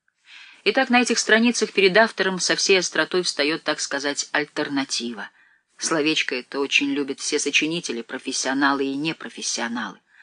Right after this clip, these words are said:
Пропустить эпизод или нет? Впрочем,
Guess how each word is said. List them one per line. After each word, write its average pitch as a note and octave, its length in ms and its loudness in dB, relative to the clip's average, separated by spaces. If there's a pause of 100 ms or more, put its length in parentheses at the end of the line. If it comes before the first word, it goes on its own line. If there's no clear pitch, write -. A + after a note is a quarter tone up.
(640)
Пропустить D3+ 760 -2
эпизод G#3 640 4 (720)
или F#3 220 0
нет? B2 280 -6 (1500)
Впрочем, A#3+ 640 2